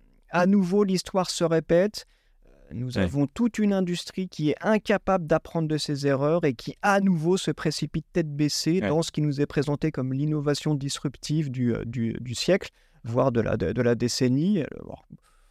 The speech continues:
Speaker 1: C'est, c'est, ça n'est qu'une étape de plus d'une longue série d'innovations qui déroule depuis quatre-vingts ans autour de l'intelligence artificielle. Donc, calmons-nous.
Speaker 2: Ouais.
Speaker 1: Il y a un potentiel, oui, mais il faut le réexpliquer.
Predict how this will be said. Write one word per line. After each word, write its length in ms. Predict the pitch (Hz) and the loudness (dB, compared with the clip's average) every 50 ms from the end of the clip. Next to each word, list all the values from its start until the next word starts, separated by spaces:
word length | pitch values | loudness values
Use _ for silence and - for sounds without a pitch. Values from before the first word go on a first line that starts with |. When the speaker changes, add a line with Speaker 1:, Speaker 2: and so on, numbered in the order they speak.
| _ _ _ _ _ _ _ _ _ _ - _ _ _ - _ _ _ - - 196 170 | _ _ _ _ _ _ _ _ _ _ -20 _ _ _ -20 _ _ _ -14 -6 -4 -2
Speaker 1:
C'est, 260 | - - - - - - | -2 -2 -2 -6 -6 -6
c'est, 140 | 143 - - - | -8 -8 -6 -6
ça 220 | - - - 170 | -2 0 2 2
n'est 180 | 180 180 180 175 | 4 4 2 0
qu'une 480 | _ - - - - 262 247 233 220 | _ -10 -10 -2 0 2 4 6 4
étape 400 | 214 208 _ - 202 196 190 170 | 4 2 _ 4 2 2 2 2
de 140 | 156 165 170 | 0 0 0
plus 420 | 165 - - 196 208 226 240 208 - 135 | 0 -2 -4 0 2 2 2 0 -2 -8
d'une 260 | 143 151 151 151 151 | -6 -4 -2 -2 0
longue 340 | 160 175 185 202 220 220 208 | 2 2 2 4 4 2 2
série 380 | - - - 180 185 185 185 | 0 0 0 2 2 2 0
d'innovations 840 | 170 156 - 165 165 160 139 147 143 139 - - - 170 180 196 196 | 0 0 0 2 2 2 2 2 0 0 -2 -2 -2 0 2 2 0
qui 180 | 175 - - 127 | -2 -4 -6 -6
déroule 380 | 120 123 117 113 139 151 165 147 | -2 0 0 0 0 -2 -2 -2
depuis 320 | 127 113 - - 135 123 | -4 -4 -4 -8 -6 -4
quatre-vingts 500 | - - - - 135 117 123 131 123 143 | -4 -4 -2 -2 -2 0 0 0 0 0
ans 160 | 139 117 - - | -2 -2 -2 -6
autour 300 | - 123 117 - 135 135 | -8 -8 -4 0 0 0
de 80 | 123 - | 0 0
l'intelligence 460 | 120 117 - 131 127 123 131 123 - | -2 -2 -4 -4 -4 -4 -4 -6 -8
artificielle. 560 | 120 - - 120 - 127 117 - - - - - | -12 -12 -12 -12 -8 -8 -8 -4 -6 -6 -6 -8
Donc, 140 | - - - - _ - | -14 -16 -18 -20 _ 0
calmons-nous. 540 | - 147 147 151 147 143 156 156 175 220 269 _ - _ - | 2 2 2 2 0 0 0 2 0 0 -2 _ -10 _ -12
Speaker 2:
Ouais. 80 | 185 - | -10 -6
Speaker 1:
Il 60 | 87 127 | 0 2
y 60 | 143 | 2
a 80 | 160 | 2
un 60 | 170 165 | 2 2
potentiel, 760 | - 165 151 - 151 139 - - - 156 165 180 - - - | 0 -2 -2 0 -2 -4 -4 -2 2 4 4 4 4 2 -2
oui, 380 | - 143 147 175 196 233 269 - - | -4 -2 0 2 2 2 2 0 0
mais 180 | 156 147 156 160 | 0 2 2 0
il 80 | 156 | 0
faut 200 | 143 - - 180 | -2 -4 -4 0
le 100 | 165 160 | 0 0
réexpliquer. 720 | - 139 151 160 - - - - 143 131 - 160 170 226 | 2 2 0 0 0 -4 -8 -8 -8 -4 2 2 2 2